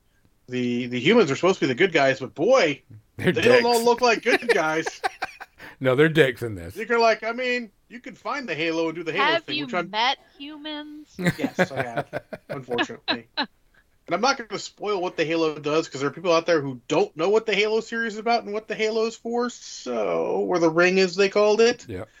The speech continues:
Speaker 1: I'm not gonna spoil that, in case you don't know. But, I mean, yeah, I mean, that, but that's, that's a standard government thing. I mean, but it, they're not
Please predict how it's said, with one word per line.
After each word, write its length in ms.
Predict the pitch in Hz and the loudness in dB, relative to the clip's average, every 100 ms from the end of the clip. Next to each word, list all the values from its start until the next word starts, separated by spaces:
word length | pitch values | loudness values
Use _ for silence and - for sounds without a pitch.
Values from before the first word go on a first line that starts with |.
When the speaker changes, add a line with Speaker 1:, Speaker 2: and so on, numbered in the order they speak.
| - _ _ - | -20 _ _ -6
Speaker 1:
I'm 180 | - | -2
not 220 | 208 220 226 | 0 0 -2
gonna 180 | 233 | -12
spoil 400 | 214 - 214 233 | -14 -4 0 2
that, 360 | 240 247 254 - _ _ _ _ | 4 2 2 -14 _ _ _ _
in 60 | 185 | -6
case 240 | 208 202 | -6 -4
you 80 | 208 | 0
don't 180 | 220 208 | 0 2
know. 320 | 233 254 247 _ _ _ _ _ | 2 2 -4 _ _ _ _ _
But, 280 | 190 185 180 _ _ _ _ _ 233 | 2 2 0 _ _ _ _ _ -18
I 60 | |
mean, 400 | 226 233 233 226 - _ _ _ _ _ _ _ _ _ _ _ _ _ _ _ _ _ - - _ - | -10 -6 -6 -6 -10 _ _ _ _ _ _ _ _ _ _ _ _ _ _ _ _ _ -20 -20 _ 2
yeah, 100 | 214 | 4
I 40 | |
mean, 140 | 202 | 4
that, 260 | 208 202 - | 2 -4 -6
but 80 | 208 | -2
that's, 240 | 220 - | -2 -4
that's 200 | - 180 | -6 -6
a 40 | - | -6
standard 360 | - 139 151 | -8 -6 -2
government 360 | 147 190 196 - | 0 -2 -4 -8
thing. 220 | 127 113 | -12 -12
I 40 | 113 | -12
mean, 220 | 123 131 _ | -10 -12 _
but 140 | 151 165 | -4 -4
it, 120 | - _ _ _ _ _ _ | -6 _ _ _ _ _ _
they're 260 | - 147 170 | -14 2 4
not 220 | 202 190 | 4 0